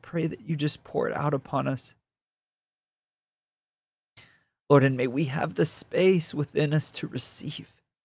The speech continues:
what it is that you have. Lord, only you can come and only you can,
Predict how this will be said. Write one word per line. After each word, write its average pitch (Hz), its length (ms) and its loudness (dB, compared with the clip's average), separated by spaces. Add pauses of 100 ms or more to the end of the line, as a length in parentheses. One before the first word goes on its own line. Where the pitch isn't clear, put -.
(1400)
what 160 100 2
it 139 140 0
is 139 200 0
that - 160 -14
you 131 100 -10
have. - 460 -10
Lord, 180 280 2
only 165 220 0 (200)
you 175 180 -10
can 151 180 -12
come 147 440 -4
and 143 140 -6 (180)
only 139 140 -8
you 139 200 -4
can, - 340 -12